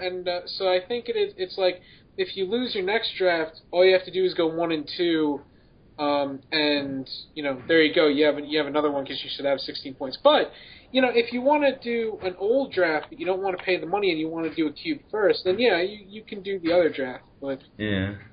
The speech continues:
Speaker 1: to, to grind out easy Phantom points, I would, and just to have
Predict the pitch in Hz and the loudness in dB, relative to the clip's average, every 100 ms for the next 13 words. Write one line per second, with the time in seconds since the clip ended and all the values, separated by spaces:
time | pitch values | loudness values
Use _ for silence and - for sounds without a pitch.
0 | - - 240 233 - - 214 262 277 277 | -14 0 0 2 -4 0 2 4 4 4
1 | 262 - 220 202 190 - 196 185 185 180 | 2 -2 -6 -6 -8 -4 0 0 0 -2
2 | 160 151 160 165 165 - - 165 165 160 | -2 -4 -2 -2 -2 -8 -12 -6 -2 -2
3 | 165 185 - 165 160 160 | 0 0 0 -2 0 -2